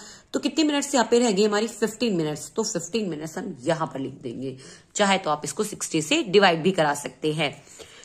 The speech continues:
नेक्स्ट क्वेश्चन है, our winter vacation, ठीक है, our winter vacation were from twenty-four December two thousand thirteen to ten January two thousand fourteen। What was the duration of the winter vacation?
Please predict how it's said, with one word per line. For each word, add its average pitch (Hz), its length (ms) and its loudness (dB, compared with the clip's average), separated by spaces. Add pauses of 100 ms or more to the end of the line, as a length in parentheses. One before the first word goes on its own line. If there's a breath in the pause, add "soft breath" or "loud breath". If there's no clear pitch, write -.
(140)
नेक्स्ट 254 320 2
क्वेश्चन 226 360 4
है, 202 120 2
our 233 240 8
winter 196 340 2
vacation, 170 840 0 (760)
ठीक 202 160 -2
है, - 80 4
our 165 200 4
winter 165 400 2 (760 loud breath)
vacation 240 500 4
were 220 360 6
from 247 360 2
twenty-four 196 720 0
December 175 400 -2
two 170 180 -2
thousand 170 380 -2
thirteen 175 540 -2 (120)
to 190 100 0 (240)
ten 233 220 2
January 165 360 0
two 170 160 -4
thousand 170 320 -2
fourteen। 170 360 0 (400 loud breath)
What 277 160 6
was 226 240 6
the 208 140 4
duration 170 420 0
of 151 160 -4
the 165 140 0
winter 151 260 -4
vacation? 160 420 -2